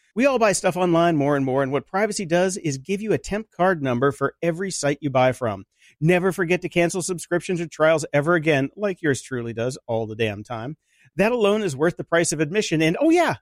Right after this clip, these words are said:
the price of admission, yes, it's free. They make their money the same way debit cards do with the interchange fee paid by merchants.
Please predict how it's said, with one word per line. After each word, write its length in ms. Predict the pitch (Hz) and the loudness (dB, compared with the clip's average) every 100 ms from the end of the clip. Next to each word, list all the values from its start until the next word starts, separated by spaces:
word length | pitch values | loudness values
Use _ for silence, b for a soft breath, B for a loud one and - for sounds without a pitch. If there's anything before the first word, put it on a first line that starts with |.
| _ | _
the 80 | - | -12
price 300 | - 285 - | -2 -2 -2
of 80 | 269 | -4
admission, 480 | 254 247 - 269 - _ - | -2 -2 -2 -4 -6 _ -6
yes, 300 | 139 - - _ | -4 -4 -16 _
it's 140 | 139 - | -12 -12
free. 500 | _ 175 101 87 - _ _ _ - | _ -8 -8 -8 -18 _ _ _ 0
They 80 | 165 | 2
make 180 | 180 | 4
their 120 | 180 175 | 2 2
money 220 | 175 190 | 2 2
the 120 | 151 | 0
same 400 | 143 - 156 185 | -2 0 2 2
way 160 | 165 170 | 0 -2
debit 360 | 139 147 156 - | 0 -2 -4 -4
cards 320 | 131 135 120 | -2 -2 -4
do 160 | 139 | -2
with 140 | 139 131 | -2 -4
the 80 | 147 | -4
interchange 560 | 170 180 - 185 180 | -2 -2 0 -2 -2
fee 180 | - 233 | -10 -12
paid 300 | - 160 180 | -4 -4 -2
by 160 | 175 180 | -4 -6
merchants. 500 | 185 226 - 101 | -6 -8 -8 -14